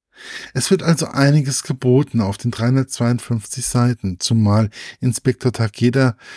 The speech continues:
irgendwie seine eigene Art hat,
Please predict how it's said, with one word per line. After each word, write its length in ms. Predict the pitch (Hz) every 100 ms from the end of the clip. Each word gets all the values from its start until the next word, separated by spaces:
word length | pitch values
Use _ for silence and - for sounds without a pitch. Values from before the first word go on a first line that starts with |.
| - - - - _ _ _ _ _
irgendwie 1040 | 131 131 143 151 143 - 135 135 135 135 - _ _ _ _ _ _
seine 500 | 113 120 131 127 -
eigene 520 | - 123 143 135 123 92
Art 320 | 104 113 -
hat, 240 | 127 -